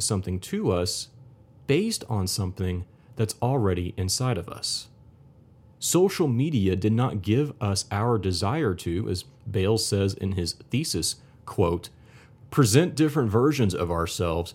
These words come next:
observe what other people think of them, and revise our identities accordingly," end quote. This is something that existed as a part of human nature before social media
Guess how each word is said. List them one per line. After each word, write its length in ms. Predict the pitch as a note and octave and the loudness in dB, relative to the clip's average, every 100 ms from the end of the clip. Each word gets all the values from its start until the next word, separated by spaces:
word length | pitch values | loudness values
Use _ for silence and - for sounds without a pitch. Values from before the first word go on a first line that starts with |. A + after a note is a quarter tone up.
| - - | -18 -2
observe 540 | A#2 G#2+ G2+ C#3 D#3+ A2 | 0 2 6 6 6 6
what 180 | A#2 | 4
other 240 | G#2+ G2 F2+ | 4 2 2
people 300 | F2+ E2 E2+ | -2 -4 -4
think 300 | - C3+ B2+ | 0 0 0
of 180 | - - | -4 -6
them, 260 | D2 D#2+ - - - | -8 -10 -14 -18 -2
and 160 | G#2 | 2
revise 600 | G2+ F2+ A2 D3 G#2 F2+ - | 4 4 4 4 4 2 0
our 200 | F2+ F#2 | -2 2
identities 640 | F#2 F2 C#3 A2+ E2+ E2 - | 0 0 0 0 -2 -6 -6
accordingly," 680 | - - D3+ F2+ - G1+ G1+ - - - - - - - | -8 0 0 0 -6 -14 -16 -20 -20 -20 -20 -20 -20 -10
end 160 | D#2+ | -8
quote. 360 | - C2 - - - - - - - - - - | -8 -12 -12 -20 -20 -20 -20 -20 -20 -20 -20 4
This 260 | C#3 E3+ - | 4 4 2
is 240 | D#3 - - | 0 0 -4
something 540 | - A2+ F#2 F#2+ G2+ | -2 0 0 0 0
that 140 | G2+ G#2 | 2 0
existed 560 | G2+ F2+ A2 - D#3 - | -2 -2 -4 -4 -6 -4
as 160 | A2 | -2
a 40 | G2+ | -4
part 280 | - G2+ | -2 -2
of 220 | D3+ B2+ - - - | -2 -6 -14 -20 -10
human 380 | - C#3+ C#3 | -4 -2 0
nature 300 | G2+ D3+ - | 0 -2 -4
before 360 | G#2+ G#2 G2+ C3 | -4 -4 -2 -2
social 340 | C3 G#2+ - | 0 -2 0
media 440 | F#2+ G2 G#2+ C3 | -2 -2 0 -2